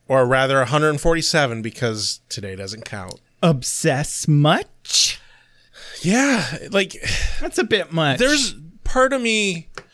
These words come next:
Speaker 1: part of me is like, "Yeah, that's kind of endearing," but it's also not.
Speaker 2: It's a little creepy.
Speaker 1: Right. Like, there's, there's a certain angle that, that, and granted, there's a lot of things that can come up where, like,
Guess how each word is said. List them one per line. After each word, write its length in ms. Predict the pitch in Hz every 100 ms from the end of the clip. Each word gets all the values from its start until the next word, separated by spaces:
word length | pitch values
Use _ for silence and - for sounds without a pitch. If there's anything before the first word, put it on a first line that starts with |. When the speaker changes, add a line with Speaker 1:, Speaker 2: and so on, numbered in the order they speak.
| - -
Speaker 1:
part 180 | - 190
of 60 | 202
me 140 | 202
is 420 | 180 170 - 135 131
like, 280 | 123 113 147
"Yeah, 260 | 165 156
that's 260 | 135 123 -
kind 240 | - 117
of 80 | 110
endearing," 500 | 110 110 131 131 117
but 120 | 107
it's 140 | 107 -
also 440 | - 117 - 175
not. 420 | 135 87 90 156 - _ -
Speaker 2:
It's 340 | 160 160 - - _ - -
a 100 | 143
little 340 | 135 151 143
creepy. 560 | - 156 170 131 95 82
Speaker 1:
Right. 300 | 208 196 85 -
Like, 240 | 151 139
there's, 480 | 165 180 170 151 127
there's 240 | - 175 156
a 60 |
certain 680 | 151 - 196 180 190 175 156 - - _
angle 500 | 156 170 165 131 117
that, 180 | 117 131
that, 280 | 139 127 - _ _ _ _ -
and 440 | 196 180 165 -
granted, 400 | - 101 98 101
there's 220 | 120 131
a 60 | 120
lot 260 | 107 98 107
of 80 |
things 500 | - 123 117 120 120 117
that 140 | 117
can 140 | - 120
come 200 | 123 123
up 180 | 123
where, 300 | 127 117 110 107
like, 300 | 110 101